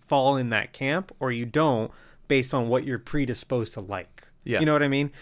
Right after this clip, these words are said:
Speaker 1: And so here's this giant hulking kind of, like, crazy sci-fi looking villain. Some people are gonna like that because they're into that, and some people aren't. It's purely, it's not objective. It's purely based on, like,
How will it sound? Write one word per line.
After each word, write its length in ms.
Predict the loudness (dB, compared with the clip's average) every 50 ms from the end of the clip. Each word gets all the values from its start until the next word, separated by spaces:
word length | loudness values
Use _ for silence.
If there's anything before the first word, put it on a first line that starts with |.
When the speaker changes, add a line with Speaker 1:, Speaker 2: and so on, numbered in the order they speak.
| -20 -12 -4
Speaker 1:
And 140 | -2 -2 0
so 140 | 2 0 0
here's 320 | 2 4 4 4 4 4
this 160 | 2 0 -2
giant 380 | -2 -2 0 0 0 0 -2 -6 -14
hulking 760 | -10 -2 0 2 2 2 0 -2 -4 -4 -4 -4 -4 -6 -8 -10 -16 -20 -20 -20 -20 -14
kind 260 | -6 -2 -2 -2 -2
of, 120 | -4 -4 -4
like, 440 | -4 -2 -2 -2 -4 -4 -8 -10 -18 _ _ _ _ _ _ _ _
crazy 480 | -18 -8 -2 0 0 0 0 -2 -2 -4
sci-fi 480 | -4 0 2 2 2 2 2 2 2 2
looking 400 | 2 -2 -6 -6 -10 -10 -4 0
villain. 500 | 2 2 2 2 2 0 -2 -6 -8 -12 -16 -20 -20 _ _ _ _ -12
Some 340 | -10 -2 0 0 0 0
people 300 | -2 -4 -4 -4 0 2
are 100 | 2 2
gonna 220 | 2 0 -2 -2 -2
like 300 | 0 0 0 0 -2 -2
that 280 | -2 -2 -2 -2 -4
because 220 | -6 -6 -6 -6 -4
they're 160 | -2 0 0
into 220 | 0 0 -2 -2
that, 180 | -2 -2 -2 -2
and 100 | -6 -6
some 120 | -4 -4 -4
people 360 | -4 -4 -4 -4 -4 -4 -6 _ _
aren't. 340 | -4 -4 -4 -6 -10 -18 -20 -20 -20 -8 -2
It's 180 | -2 -2 -2 -2
purely, 600 | -10 _ -4 0 2 4 4 4 4 2 2 2
it's 160 | 0 -2 0
not 140 | 0 2 2
objective. 600 | 0 0 2 0 0 0 0 -4 -6 -6 -6 -10 -16 -20 -20 -10 _
It's 180 | -8 -8 -8
purely 540 | -10 _ -2 0 2 4 4 4 4 2 2
based 340 | 2 2 0 0 0 0 -2
on, 140 | -2 -2 0
like, 240 | 0 0 -2 -2